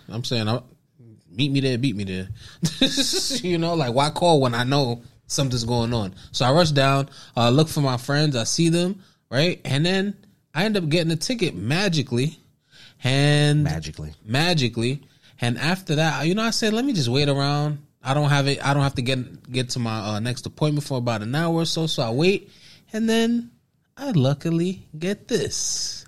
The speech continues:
Speaker 2: Luckily, you were wearing a My Fitteds hat, so you could actually
Speaker 1: Oh,
Speaker 2: purchase
Speaker 1: yes,
Speaker 2: that
Speaker 1: that was
Speaker 2: hat.
Speaker 1: a great thing, too. I was wearing a Ma-, My Fitteds hat. That was another th-, so when I got, yeah, I was wearing my two thousand, uh, All-Star <laughs> Game
Speaker 2: You
Speaker 1: My
Speaker 2: just so happened to be wearing a My
Speaker 1: Fitteds.
Speaker 2: Fitteds hat, so.
Speaker 1: <laughs> Yeah, yeah, that, that wasn't planned at all either. It was just one of those things where it's just like,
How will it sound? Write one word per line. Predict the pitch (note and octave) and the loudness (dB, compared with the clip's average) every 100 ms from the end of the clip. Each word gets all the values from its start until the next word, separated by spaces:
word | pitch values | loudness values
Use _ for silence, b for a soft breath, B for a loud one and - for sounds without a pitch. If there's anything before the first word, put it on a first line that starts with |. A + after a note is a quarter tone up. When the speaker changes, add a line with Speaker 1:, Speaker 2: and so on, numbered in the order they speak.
| - | -2
Speaker 2:
Luckily, | D3 E3 F#3+ | -2 2 2
you | E3 | 4
were | C#3+ | 4
wearing | A2+ B2+ C#3 | 6 4 4
a | B2 | 2
My | A2 D3 | 2 0
Fitteds | A2 F#2+ | 0 -4
hat, | A2 E2+ D#2 | -6 -8 -8
so | G#2 | -10
you | |
could | G2 G#2 | -6 -2
actually | G2+ C#3+ | 4 8
Speaker 1:
Oh, | F#3 | 8
Speaker 2:
purchase | D3+ C#3+ | 8 6
Speaker 1:
yes, | F#3 C3+ | 4 4
Speaker 2:
that | D#3+ | 6
Speaker 1:
that | A3+ | 8
was | F#3+ | 6
Speaker 2:
hat. | C3 | 6
Speaker 1:
a | |
great | A#2 F#3+ G3 | 6 4 4
thing, | D#3+ C3+ | 2 2
too. | - | 4
I | C#3+ | 4
was | B2+ | 4
wearing | C3+ F3 | 4 4
a | B2+ | 4
Ma-, | C#3+ F3 - | 2 0 2
My | B2+ F3 | 4 4
Fitteds | - B2+ C3 | 2 0 0
hat. | A2 | 2
That | E3 | 4
was | G3+ | 6
another | D#3 F#3+ F3 D#3 | 6 4 2 -4
th-, | - | -8
so | - F#3+ F#3+ - B B - | 0 6 6 4 B B 2
when | C3+ | 2
I | C#3 | 4
got, | A#2 E3 G#3 - | 4 2 2 4
yeah, | C#3 D3 A#2+ G2+ | 4 6 2 0
I | - | 4
was | C#3 D3 | 6 6
wearing | D#3 | 6
my | C#3 B2+ | 4 2
two | - | 2
thousand, | D#3 C#3+ C#3 C#3 B2+ | 2 4 4 2 2
uh, | B2 A#2+ | 2 2
All-Star | B2+ C#3 - C#3+ | 4 4 6 6
<laughs> | C3+ - | 6 4
Game | A3+ - | 6 8
Speaker 2:
You | F#3 | 8
Speaker 1:
My | E3 | 10
Speaker 2:
just | F3 | 8
so | G3 | 8
happened | E3 E3+ E3 | 8 8 6
to | D#3 | 8
be | D3 | 6
wearing | C#3+ C3+ | 6 6
a | |
My | C3 C3 | 4 4
Speaker 1:
Fitteds. | - A#2 | 4 2
Speaker 2:
Fitteds | |
hat, | - - - - | 2 0 -2 -2
so. | F#3+ E3+ E3 D#3+ | 0 2 0 -2
Speaker 1:
<laughs> | - | -4
Yeah, | E4+ | 0
yeah, | E3+ D3+ C#3+ | 6 6 6
that, | C3 D#3 C#3 C3 B2 | 6 4 2 -2 2
that | C#3+ F3+ | 4 6
wasn't | F#3+ C#3+ A#2+ | 6 4 0
planned | - C#3+ C3 | 2 2 4
at | A#2+ | 2
all | A#2+ A2 | 2 2
either. | B2+ A#2 | 0 2
It | |
was | G#2+ A#2 | 2 2
just | C3 | 0
one | B2 B2+ | 0 0
of | B2 | 0
those | A#2 A2 | -2 -2
things | B2+ A#2+ G#2+ | -2 -2 -2
where | |
it's | G#2+ | -4
just | - - | -4 -6
like, | G#2 | -8